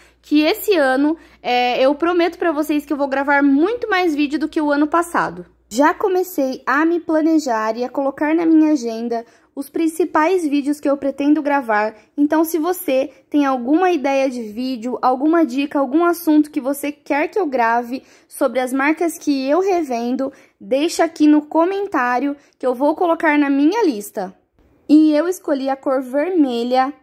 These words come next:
pro kit do Essencial. Esse laço vermelho com os detalhes em dourado vai fazer toda a diferença nesse kit. E como vocês já sabem, eu uso só o laço pra fechar a caixinha, não uso nenhum tipo de fita.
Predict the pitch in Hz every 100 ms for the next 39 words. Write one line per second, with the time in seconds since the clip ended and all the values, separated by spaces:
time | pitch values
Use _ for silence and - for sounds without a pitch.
0 | _ _ 302 359 - 302 294 - 302 233
1 | 294 330 320 277 277 330 - 247 190 196
2 | 226 294 _ _ - _ - 254 330 370
3 | 349 302 302 320 294 330 285 233 247 262
4 | _ _ _ 277 269 294 311 330 311 269
5 | 262 233 285 349 339 277 220 233 247 277
6 | 285 277 302 302 - 311 339 370 - 302
7 | 294 302 294 320 415 415 233 - - 180
8 | _ _ _ - 339 415 339 302 302 269
9 | 285 269 240 277 320 285 220 233 269 269
10 | - 262 269 254 277 320 302 359 302 277
11 | 302 285 285 294 277 269 285 311 277 269
12 | - 226 233 240 _ _ - 247 311 311
13 | 302 294 277 320 359 - 311 302 247 262
14 | - 202 - 277